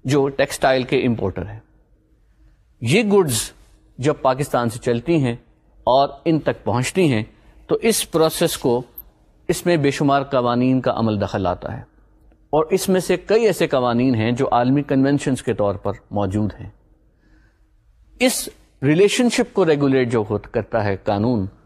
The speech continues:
وہ پرائیویٹ انٹرنیشنل لاء ہے، پرائیویٹ انٹرنیشنل لاء۔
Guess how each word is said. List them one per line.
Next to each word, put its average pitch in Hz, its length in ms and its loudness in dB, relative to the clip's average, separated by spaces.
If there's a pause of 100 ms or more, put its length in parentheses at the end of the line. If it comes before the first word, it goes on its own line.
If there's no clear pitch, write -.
(160)
وہ 175 380 2 (260)
پرائیویٹ 139 440 0
انٹرنیشنل 107 640 -2
لاء 92 180 -4
ہے، - 180 -16 (2000)
پرائیویٹ 117 460 0 (580)
انٹرنیشنل 107 720 -2 (680)
لاء۔ 98 320 -4